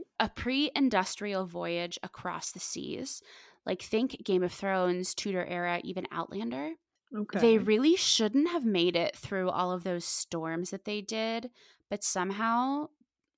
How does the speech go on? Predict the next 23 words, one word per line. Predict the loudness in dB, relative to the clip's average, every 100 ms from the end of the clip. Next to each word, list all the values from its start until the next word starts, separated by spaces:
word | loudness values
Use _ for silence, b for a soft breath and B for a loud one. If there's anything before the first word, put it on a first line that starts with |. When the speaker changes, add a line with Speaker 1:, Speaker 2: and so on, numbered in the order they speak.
| _ _
Speaker 1:
m-, | -12 -8
some | -8 -6 -6
of | -6
them, | -4 -2
most | -2 -4
of | -4
them, | -4 -2
survived. | -4 -4 -4 -2 -2 -4 -8 -18 _ _ _ _ _ _ -2
Addison | 2 2 2 4 4
shouldn't | 2 0 -2
have | -2 0
been | 0
able | 0 -2
to | -4 -4
do | -2
that | 0 -4 -4
successful | -6 -4 -4 -4 -8
surgery | -6 -6 -6 -8 -6 -4
on | -2
Susan, | -2 -4 -4 -6
but | -6
she | -8 -6
did. | -6 -6